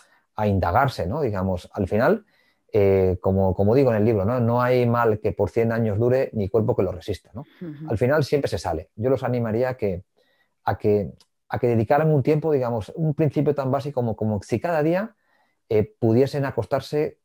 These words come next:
Speaker 1: eh, con, dedicar media hora a aprender algo nuevo.
Speaker 2: Ujú. Tú has trabajado, eh, en empresas multinacionales, dando tus cursos de formación, como
Speaker 1: Ujú.
Speaker 2: Pfizer, que es la de la primera vacuna que se está poniendo aquí en España.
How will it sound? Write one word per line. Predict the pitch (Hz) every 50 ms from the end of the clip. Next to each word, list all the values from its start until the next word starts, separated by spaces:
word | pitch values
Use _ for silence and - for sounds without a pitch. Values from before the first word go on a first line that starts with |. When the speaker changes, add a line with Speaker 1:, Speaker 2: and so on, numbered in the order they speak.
| _ _ _
Speaker 1:
eh, | - 95 98 101 - _ _ _ _ _ _
con, | - - 117 120 139 165 170 - _ _ _ - - 107 - _ _ _ _ - _ _
dedicar | 92 95 143 131 127 123 123 - 151 -
media | 147 156 156 143 143 143 151
hora | 160 156 143
a |
aprender | 123 135 120 120 127 120
algo | 117 101 92
nuevo. | 87 82 82 - - _ _ _ _ _ _ _ _ _ _ _ _ -
Speaker 2:
Ujú. | 180 156 131 160 160 185 - _ _ _ _ _ _
Tú | - 180
has | 196 214 -
trabajado, | 220 220 214 208 - - 214 208 220 226 233 233 233
eh, | - - 165 160 156 151 151 147 147 147
en | 143
empresas | 143 143 151 156 - 190 180
multinacionales, | 196 185 160 160 151 147 151 - 147 139 151 175 185 175 160 180 196 185
dando | 160 160 143 151 151 151
tus | 151 - 147 -
cursos | - 151 - 151 151
de | 151 147
formación, | - 160 151 143 - 165 170 - -
como | _ - 143 -
Speaker 1:
Ujú. | - 147 - -
Speaker 2:
Pfizer, | 143 156 175 170 160 - - 127 - -
que | - 120 113 110 101 - 107 120 127
es | 131 - - - - - - -
la | - 131 151 147 143
de | 147 147
la | 147 151
primera | - - - 143 139 147 160 170 175 165
vacuna | 160 151 151 - 170 175 170 160
que | 151 156
se | 151 151
está | 151 - - -
poniendo | 160 156 156 156 151 147
aquí | 143 - 143
en | 143
España. | 143 143 - - 156 156 156 151 151 147